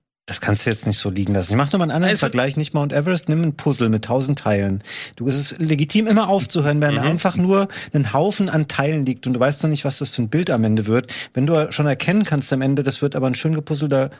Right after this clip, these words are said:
Speaker 1: Cocker Spaniel, da fehlen nur noch dreißig Teile,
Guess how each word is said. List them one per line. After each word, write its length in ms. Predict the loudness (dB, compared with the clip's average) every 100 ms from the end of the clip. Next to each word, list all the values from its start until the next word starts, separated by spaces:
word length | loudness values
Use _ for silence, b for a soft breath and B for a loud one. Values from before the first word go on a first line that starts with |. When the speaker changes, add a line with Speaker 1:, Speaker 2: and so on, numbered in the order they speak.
| B
Speaker 1:
Cocker 280 | -4 0 0
Spaniel, 600 | 0 0 0 2 0 -2 b b b -4
da 120 | -2
fehlen 240 | 0 2
nur 100 | 4
noch 140 | 2 -2
dreißig 480 | -2 0 0 -4
Teile, 400 | -2 0 0 -2